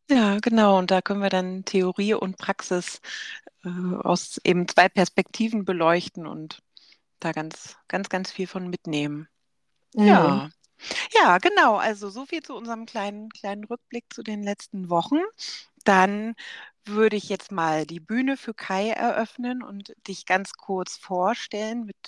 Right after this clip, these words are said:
Speaker 1: mit meinen Worten. Also dein Zitat, was du mitgebracht hast, finde ich schon super. Das ist, „Informierte Patienten sind gesünder.“ Das würde ich auch unterschreiben. Das ist ja auch eine unserer, unserer großen Aufgaben.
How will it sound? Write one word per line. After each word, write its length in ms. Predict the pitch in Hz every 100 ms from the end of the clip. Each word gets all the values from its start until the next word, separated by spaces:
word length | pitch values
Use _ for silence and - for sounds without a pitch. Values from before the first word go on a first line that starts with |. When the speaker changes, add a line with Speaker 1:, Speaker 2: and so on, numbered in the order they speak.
| -
Speaker 1:
mit 200 | 202 -
meinen 360 | 165 208 285
Worten. 380 | 254 233 269 302 - - - -
Also 220 | 196 185
dein 200 | 190 196
Zitat, 440 | - - 220 247 262
was 160 | 254
du 80 | 233
mitgebracht 640 | 226 - 247 220 202 196
hast, 220 | 208 - -
finde 200 | 208 208
ich 80 |
schon 220 | - 196 202
super. 440 | 208 - 226 226
Das 200 | 196 -
ist, 320 | - - - -
„Informierte 600 | 214 202 202 196 214 -
Patienten 640 | - 208 - 180 180 - 220
sind 240 | 196 196
gesünder.“ 600 | 185 151 165 170 196 254 - - - _ _ _ -
Das 260 | 175 -
würde 120 | 160
ich 160 | 165 -
auch 220 | 160 170
unterschreiben. 840 | - 202 220 - - 196 214 254 349 403 -
Das 100 | - - -
ist 80 | 190
ja 100 | 165
auch 120 | -
eine 280 | - 175 185
unserer, 580 | 185 175 170 165 170
unserer 280 | 175 175 170
großen 800 | - - 185 - 175 165 165 190
Aufgaben. 640 | - 185 - 180 170 180